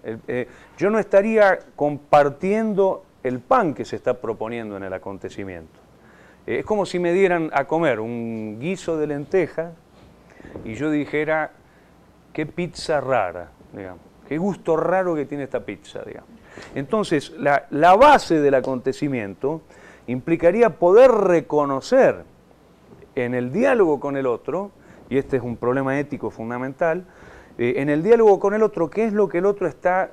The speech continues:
ofreciendo como disponibilidad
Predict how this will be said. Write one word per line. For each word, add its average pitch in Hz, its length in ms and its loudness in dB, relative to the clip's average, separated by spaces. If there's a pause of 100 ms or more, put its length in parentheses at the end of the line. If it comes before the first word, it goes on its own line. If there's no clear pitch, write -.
(140)
ofreciendo 196 840 -4
como 139 280 -4
disponibilidad 123 1200 -6